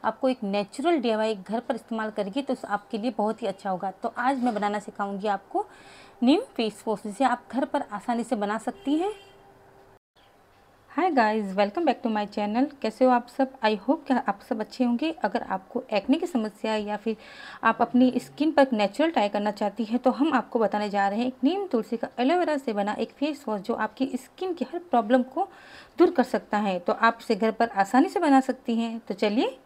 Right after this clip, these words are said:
जानते हैं किस-, इसे मैंने कैसे बनाया है। सबसे पहले ली है मैंने neem की पत्तियाँ, जिसको अच्छे से साफ़ कर लिया है मैंने,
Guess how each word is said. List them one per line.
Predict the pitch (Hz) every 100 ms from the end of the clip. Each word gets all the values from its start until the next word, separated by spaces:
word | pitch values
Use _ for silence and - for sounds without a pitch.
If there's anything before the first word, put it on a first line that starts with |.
| 196
जानते | 220 214 247
हैं | 247 254
किस-, | 240 - -
इसे | 240 - 247 233 - - -
मैंने | 233 240
कैसे | 214 - 262
बनाया | 254 262 269
है। | 339
सबसे | - - -
पहले | 214 214
ली | 214 220
है | 220
मैंने | 214 208
neem | 214 214
की | 208 226
पत्तियाँ, | 202 - - 302 349 349 - -
जिसको | 247 - -
अच्छे | 254 320
से | 294 311 311 311 - - _ _ -
साफ़ | 240 247 -
कर | 254
लिया | 247 269
है | 269
मैंने, | 285 392